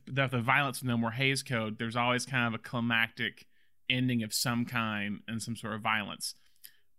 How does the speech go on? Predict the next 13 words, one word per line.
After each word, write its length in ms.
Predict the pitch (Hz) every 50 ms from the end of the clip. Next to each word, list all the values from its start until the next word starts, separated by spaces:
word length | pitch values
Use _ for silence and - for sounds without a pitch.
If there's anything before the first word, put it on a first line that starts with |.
| - - - -
What 180 | - 147 139 139
we'll 160 | 139 135 131
talk 200 | - 175 180 170
about 200 | 156 156 143 127
today 380 | 131 120 - 139 147 151 151
with 120 | 135 120 113
this 180 | - 113 - -
movie, 260 | 117 110 107 110 107
we're 120 | 107 107
talking 320 | 110 - 139 131 131 - 131 123
about 160 | 120 117 -
a, 200 | 110 113 113 113 104 - -
a, 140 | 123 123